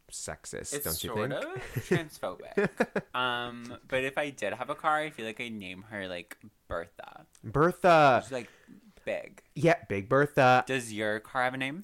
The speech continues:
Speaker 1: See, I used to drive a car, and then now my brother has that car. Um, I called, I, like, really like normal names, like Susan. I think I named her Susan. I just like
Speaker 2: Mm-hmm.
Speaker 1: the idea of a car having, like, a very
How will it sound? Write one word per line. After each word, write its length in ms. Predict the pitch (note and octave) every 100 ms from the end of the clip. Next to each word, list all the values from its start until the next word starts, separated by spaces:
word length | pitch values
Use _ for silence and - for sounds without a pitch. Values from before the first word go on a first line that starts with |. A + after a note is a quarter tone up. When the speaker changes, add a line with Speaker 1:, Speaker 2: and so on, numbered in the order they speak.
| -
Speaker 1:
See, 280 | - F#3+ F3
I 100 | D3
used 220 | F#3 G#3
to 60 | G3+
drive 260 | D#3+ D3+ C#3
a 40 |
car, 680 | - B2 B2 B2 B2 A#2+ - _ _ _ _ _ _ _ B2
and 80 |
then 120 | A#2 A2+
now 140 | A#2
my 140 | A2+
brother 300 | F#2+ G#2 G#2
has 260 | F#2 F#2 F2+
that 180 | F2 -
car. 420 | G2 F2 F2 - G2+
Um, 480 | G2 F#2+ F#2 F#2 - _ _ _ A2+
I 220 | D#3+ A3
called, 340 | - F3+ F3 -
I, 120 | F3
like, 180 | B3 C4
really 300 | C3+ D#3 D#3+
like 340 | C#3+ B2+ - - _ -
normal 460 | A2 A2 G#2+ A#2 A#2
names, 500 | B2 B2 C3 - -
like 220 | G#2+ G2+
Susan. 440 | - A2 G2+ F2 E2+
I 80 | A2+
think 220 | D3 -
I 120 | A#2
named 220 | A#2 A2
her 80 | G#2+
Susan. 520 | - G2 F#2+ G#2 G#2+
I 100 | A2+
just 200 | E3+ F3+
like 160 | D3+ C3+
Speaker 2:
Mm-hmm. 80 | D3+
Speaker 1:
the 40 |
idea 220 | C3 A#2 A#2
of 60 | G#2+
a 40 |
car 340 | - G2+ G2 G2+
having, 180 | A2
like, 160 | G2+ F#2+
a 40 |
very 600 | F#2 F2+ G2+ G#2 G#2+ G#2+